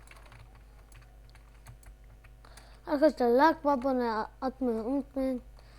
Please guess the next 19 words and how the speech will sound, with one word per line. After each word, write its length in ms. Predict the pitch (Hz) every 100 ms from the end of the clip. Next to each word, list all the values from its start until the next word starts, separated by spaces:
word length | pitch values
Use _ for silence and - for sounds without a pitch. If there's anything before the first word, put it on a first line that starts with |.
| - - - -
Atarsanız 540 | 262 269 226 240 220
çok 180 | - 277
mutlu 280 | 247 233 262
olurum 280 | 240 226 226
arkadaşlar. 520 | 226 226 214 - 233 - - - - - - -
Şöyle 300 | 226 220 220 202
hop. 180 | 247 220 - - - - - - - - - - - - - - - - - - - - - - - - - - - - - -
E, 100 | 240
Skywars 720 | 220 - 254 254 254 247 -
videosu 380 | 247 240 233 240
gelmiyordu. 680 | 240 240 240 226 214 226 - - - - - - -
O 160 | 254
da 80 | 240
gelecektir 580 | 226 247 254 240 226 233
arkadaşlar 580 | 226 - 226 220 226 220
büyük 200 | 226 220
ihtimal. 420 | 214 226 214 220 - - - - - - - - -
Skywars 640 | - - 233 220 220 -
çekeriz. 580 | - 240 233 226 233